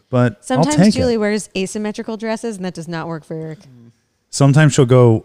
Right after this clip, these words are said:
Speaker 1: uh, you know, asymmetrical one shoulder.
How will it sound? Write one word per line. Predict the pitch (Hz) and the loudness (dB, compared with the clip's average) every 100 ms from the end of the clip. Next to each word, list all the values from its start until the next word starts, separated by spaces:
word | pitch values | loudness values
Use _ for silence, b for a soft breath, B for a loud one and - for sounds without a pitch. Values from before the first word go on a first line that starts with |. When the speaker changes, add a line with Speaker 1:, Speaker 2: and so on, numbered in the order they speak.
| - | 2
Speaker 1:
uh, | 117 110 104 101 101 98 98 | 4 4 4 2 2 0 0
you | 113 | 2
know, | 110 101 98 - | 2 4 2 2
asymmetrical | 117 - 110 110 - 110 104 | 0 2 2 2 0 2 2
one | 104 | 2
shoulder. | 104 - 107 117 143 | 0 0 0 0 -2